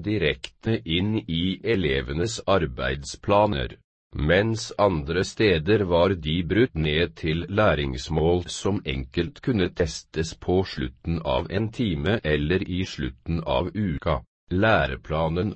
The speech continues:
og læreboka var fortsatt de viktigste kildene til planlegging, slik som i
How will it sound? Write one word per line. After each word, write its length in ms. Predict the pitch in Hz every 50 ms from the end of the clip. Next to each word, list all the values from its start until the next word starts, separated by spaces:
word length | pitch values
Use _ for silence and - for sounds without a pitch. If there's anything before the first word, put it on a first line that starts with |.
| -
og 260 | 69 67 69 78 80
læreboka 920 | 95 101 107 98 85 85 76 76 76 76 90 92 92 80 - - - 87
var 300 | 90 80 80 78 80 110
fortsatt 640 | 113 - - 87 76 80 - - 107 117 113 - -
de 160 | - 90 92
viktigste 800 | 92 95 107 101 - - - - - 67 65 - - - - 73
kildene 680 | 78 - - 95 92 80 69 60 55 64 67 67 71 80 80
til 320 | - - 78 71 71 67 65 -
planlegging, 880 | - 127 120 98 73 67 64 73 85 90 90 87 107 117 120 123 120 107 - - _ _ _ _ _
slik 480 | - - - 85 82 82 101 113 113 -
som 300 | - - 95 87 90 92 -
i 340 | 76 76 78 80 82 -